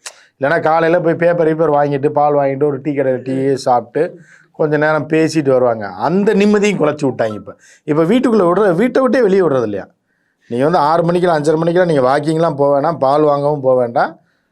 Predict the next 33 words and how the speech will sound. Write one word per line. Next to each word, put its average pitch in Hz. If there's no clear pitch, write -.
நீங்க 127
உங்களை 131
தூக்கிட்டு 139
போய் 131
இது 123
பண்ணா, 151
அப்ப 135
அவங்க 143
சொல்லியிருக்காங்க, 135
போய் 139
கட்சிக்காரங்க 123
பேசியிருக்காங்க, 104
"கவலைப்படாதீங்கம்மா, 123
பத்திரமா 208
கூட்டு 151
போய், 165
ஏற்கனவே 151
பதினஞ்சு 139
பேரை 151
பத்திரமா 143
இறக்கி 123
விட்டுருக்கோம், 151
பணமும் 180
கொடுத்துருக்கோம், 101
உங்களுக்கு 131
செலவு 185
காசு 147
வரும்." 113
இல்லைங்க, 123
கொள்கை 160
வேற, 123
இது 110
வேறங்க. 95